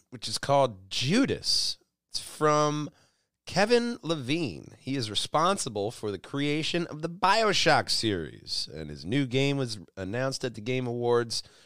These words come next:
with his new studio, Ghost Story Games.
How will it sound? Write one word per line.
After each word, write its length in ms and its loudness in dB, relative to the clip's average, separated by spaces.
with 140 -2
his 180 -4
new 200 2
studio, 680 0
Ghost 260 0
Story 380 -2
Games. 680 -4